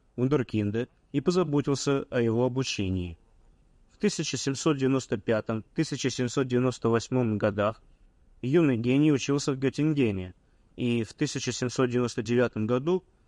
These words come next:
в Хельмштедте он получил степень доктора.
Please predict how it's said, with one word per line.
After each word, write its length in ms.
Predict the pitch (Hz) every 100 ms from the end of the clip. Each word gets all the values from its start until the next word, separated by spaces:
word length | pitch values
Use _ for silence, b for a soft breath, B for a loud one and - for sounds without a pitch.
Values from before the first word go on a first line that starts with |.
| _
в 60 | -
Хельмштедте 720 | 170 175 - - 113 - 107
он 160 | 117
получил 420 | 120 127 127 - 165
степень 460 | - 135 147 147
доктора. 540 | 131 104 - 95 87